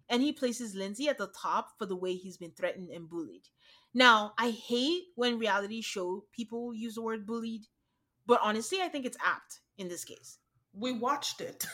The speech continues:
Speaker 2: <laughs>
Speaker 1: Yeah.
Speaker 2: We watched it. And when she said, "Oh, he said he was gonna, like, change the locks and blah, blah, blah, blah,"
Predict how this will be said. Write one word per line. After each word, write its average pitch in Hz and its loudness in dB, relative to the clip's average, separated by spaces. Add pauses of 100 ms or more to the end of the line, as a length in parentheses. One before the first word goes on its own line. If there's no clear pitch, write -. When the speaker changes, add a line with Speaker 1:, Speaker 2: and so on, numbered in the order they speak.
(140)
Speaker 2:
<laughs> 330 4 (200)
Speaker 1:
Yeah. 190 0 (520)
Speaker 2:
We 294 0
watched 330 -2
it. - -12 (800)
And 302 4
when 427 -4
she 415 -4
said, 226 0
"Oh, 220 0
he 220 -4
said 226 -2
he 214 -2
was 196 -6
gonna, 190 -8
like, 170 -10 (180)
change 202 -2
the 202 -4
locks 170 -8
and 165 -12
blah, 175 -8
blah, 175 -8
blah, 170 -6
blah," 165 -10